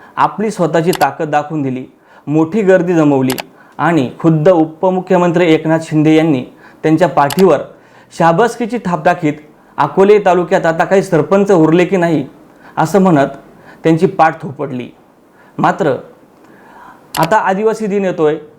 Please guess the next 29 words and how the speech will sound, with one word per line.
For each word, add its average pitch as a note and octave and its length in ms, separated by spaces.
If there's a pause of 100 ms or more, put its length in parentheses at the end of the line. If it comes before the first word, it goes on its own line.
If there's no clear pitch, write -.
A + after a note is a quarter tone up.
(160)
नऊ D#3+ 200
तारखेला E3+ 400
जागतिक D#3 420
आदिवासी D3+ 420
दिन C#3+ 220 (260)
अकोले E3 360
शहरात D#3+ 400
मोठ्या D3 280
धुमधडाक्यात D3+ 600 (520)
साजरा D#3+ 240
होतोय D3+ 320 (560)
आणि D3 460
ह्या F3 180
कार्यक्रमाला F3+ 680
उपमुख्यमंत्री F#3+ 960
एकनाथ E3+ 360
शिंदे D#3 480 (560)
हे F3 160
अकोलेत D#3 500
येणार C#3+ 300
आहे C#3 260 (380)
अशा E3 240
चर्चा D#3+ 380
सुरू C#3 220
झाल्या C3 240
आहेत. A#2+ 160 (460)
त्याची E3 260
तयारी E3+ 280
म्हणून D#3 320